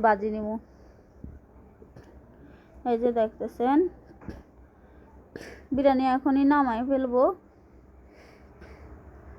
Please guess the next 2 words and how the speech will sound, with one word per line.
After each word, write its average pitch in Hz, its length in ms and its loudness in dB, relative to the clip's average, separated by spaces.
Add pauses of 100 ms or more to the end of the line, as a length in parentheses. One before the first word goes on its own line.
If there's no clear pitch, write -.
(2000)
এই 240 100 -4
যে 247 80 0